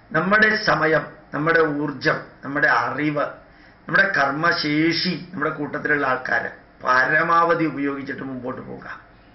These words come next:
സാധിക്കും. പുതിയ പുതിയ ടെക്നോളജിയും ടെക്നിക്കും ഒക്കെ വികസിച്ചു കൊണ്ടിരിക്കുന്ന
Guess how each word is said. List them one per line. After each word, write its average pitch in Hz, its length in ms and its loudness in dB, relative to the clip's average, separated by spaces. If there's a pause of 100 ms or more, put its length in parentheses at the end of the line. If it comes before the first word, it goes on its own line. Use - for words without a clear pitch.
സാധിക്കും. 165 440 -6 (680)
പുതിയ 185 380 -2
പുതിയ 156 400 0 (160)
ടെക്നോളജിയും 143 720 0
ടെക്നിക്കും 147 540 -4
ഒക്കെ 143 360 0 (520)
വികസിച്ചു 185 580 0
കൊണ്ടിരിക്കുന്ന 170 680 0